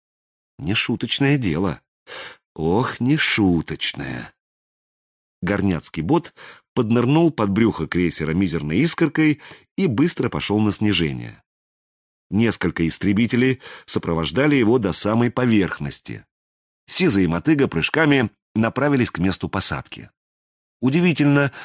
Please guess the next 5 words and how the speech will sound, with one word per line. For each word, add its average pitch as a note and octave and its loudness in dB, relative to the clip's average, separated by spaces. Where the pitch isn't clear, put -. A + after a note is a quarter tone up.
но F2 0
унтер C#3 4
присутствовал C#3 2
в G2+ 0
боте F2 0